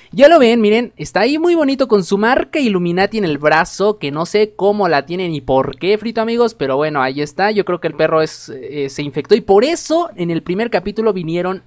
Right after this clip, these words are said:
a investigar qué fue lo que pasó en nuestra casa, porque este perro tiene la culpa, estoy muy seguro que fue él. Pero bueno, eh, vamos a ver, como pueden ver, no tiene sombrerito, pero si los vamos a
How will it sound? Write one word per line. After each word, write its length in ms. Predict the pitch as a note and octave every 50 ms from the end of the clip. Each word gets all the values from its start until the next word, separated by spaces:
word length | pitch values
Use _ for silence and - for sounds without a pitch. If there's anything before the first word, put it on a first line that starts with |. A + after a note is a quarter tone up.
| -
a 240 | - C#3 C#3+ D3+ D3+ -
investigar 960 | F3 C#3+ C#3+ C#3+ C#3+ C#3 C#3 - - - D#3+ D3 D3 D#3+ E3 E3+ E3 E3 D#3 -
qué 140 | - D3 D3
fue 220 | - D3+ C#3+ D3
lo 120 | D3 C#3+
que 100 | C#3 C#3
pasó 280 | B2+ B2 B2+ B2 - C3+
en 80 | C3+ C3+
nuestra 320 | C3+ C3 - - - B2
casa, 280 | - C#3 D3 D#3+ D#3 -
porque 300 | C#3+ C3+ C3 C#3 B2+ - - - - - - -
este 280 | - F3+ F#3+ - - G#3+
perro 360 | G#3 - G3 G3+ G3 G3 F#3+
tiene 220 | - F#3 F#3 F#3 F3
la 160 | D3+ D3+ -
culpa, 320 | - D#3 D#3+ D#3 - D3
estoy 180 | C3+ C3+ - D#3+
muy 200 | F#3 A3+ B3+ A3
seguro 260 | A3+ G#3 G#3+ G3+ F#3
que 100 | - C#3+
fue 180 | - D3 C#3 C3
él. 120 | B2+ - - - - - - _ _ -
Pero 160 | G#3 - F#3+
bueno, 280 | G#3+ C#4+ B3+ G3+ F3+ - -
eh, 320 | F#3 F#3 F#3 F#3 F#3+ F#3+
vamos 380 | F3 A3+ C4 D#4+ E4+ - - - - _
a 300 | - F#3+ F#3 F#3 F3+ F3
ver, 180 | F3+ G3 G3 -
como 200 | - F3+ E3+ -
pueden 180 | G#3+ A3+ A#3
ver, 220 | A3+ A3+ A#3 G#3+ -
no 140 | - F#3 G3
tiene 220 | G3 G#3 G3+ G#3 G3
sombrerito, 720 | - D#3 C#3+ C3+ C#3 C#3 D#3+ F3 - F#3 G3 G#3+ G#3+ _
pero 240 | - D3 C3 C3 C3
si 160 | B2+ - D3
los 180 | C3+ C#3 C3+ C#3
vamos 400 | D3+ E3+ G#3 A#3 B3+ A#3+ - - -
a 420 | - D3 C#3 C#3 C3+ C3 B2 -